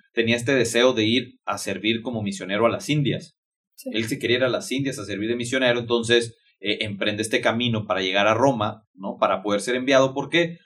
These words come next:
Speaker 1: Porque ya se sabía, él quería, necesitaba encontrarse con San Ignacio de Loyola,
Speaker 2: Sí.
Speaker 1: que era quien se encargaba junto con la Santa Sede, con el Papa, de enviar misioneros a, a las Indias, ¿no? Para ir conquistando lugares, ir evangelizando lugares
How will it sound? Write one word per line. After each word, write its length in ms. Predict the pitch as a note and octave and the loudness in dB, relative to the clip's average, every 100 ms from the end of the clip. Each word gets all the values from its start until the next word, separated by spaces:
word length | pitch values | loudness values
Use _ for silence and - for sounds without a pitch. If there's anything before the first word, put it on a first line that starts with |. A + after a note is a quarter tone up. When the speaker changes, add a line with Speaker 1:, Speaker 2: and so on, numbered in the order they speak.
| _ | _
Speaker 1:
Porque 320 | G#2+ - G2 | -8 -6 -4
ya 140 | G2 F#2+ | -4 -4
se 80 | F#2+ | 0
sabía, 540 | A#2+ C3 B2+ A2 - | 2 4 4 4 0
él 200 | F2+ F2+ - | -6 -8 -6
quería, 320 | G2 G2+ G2+ | -2 -2 -2
necesitaba 420 | G#2 F#2+ - G#2+ | -8 -4 2 2
encontrarse 480 | A2 A2 G#2+ A2 A2 | 2 -4 0 0 -2
con 140 | F#2+ - | -10 -10
San 160 | F#2 | -10
Ignacio 380 | F#2 G2 G2 A#2 | -6 -4 -2 0
de 60 | A#2 | 2
Loyola, 560 | B2+ C3 G#2 G#2 - _ _ | 4 4 4 0 -6 _ _
Speaker 2:
Sí. 80 | - | -2
Speaker 1:
que 60 | G#2 | 2
era 160 | G#2 | 2
quien 180 | G#2 G2+ | 2 -2
se 120 | F#2+ | -4
encargaba 480 | F#2 F#2 F#2+ G2+ G#2 | -6 -4 2 4 4
junto 320 | - F#2+ F#2+ | 0 -12 -10
con 140 | F#2+ F2 | -8 -8
la 80 | - | -6
Santa 360 | G2 G2 G#2+ | -6 -4 -2
Sede, 260 | C3 B2+ A2+ | 4 4 4
con 140 | A#2+ | -2
el 80 | A#2 | 0
Papa, 400 | A#2 - B2 - _ _ | 0 4 2 0 _ _
de 460 | G#2 A2 B2 C3+ A2 | 2 4 6 4 0
enviar 380 | F#2+ G#2 G#2 | 2 4 4
misioneros 720 | G#2+ G#2+ A2 G#2+ G2 G2+ G2+ - | 2 0 0 2 2 2 -2 -2
a, 140 | F2+ | -2
a 180 | F2 F2+ | -2 -2
las 220 | F2+ - | -4 -4
Indias, 320 | C3+ A#2 F2+ | -4 -4 -6
¿no? 160 | G2+ A#2 | -6 0
Para 220 | G#2+ G2 | 2 4
ir 320 | G2+ A2 A2 _ _ | 4 2 -2 _ _
conquistando 720 | A#2+ A#2 A2+ G2 - A2 A2+ | -4 -2 -2 -4 0 2 4
lugares, 400 | A2 G2+ G2+ F#2 | 4 4 2 4
ir 80 | A#2 | 2
evangelizando 720 | A#2 A#2 A2+ G#2 G2 G#2+ A2 | 4 2 -2 -4 -2 -2 0
lugares 520 | A#2 G#2+ G2+ G#2+ A2 | 0 2 4 4 0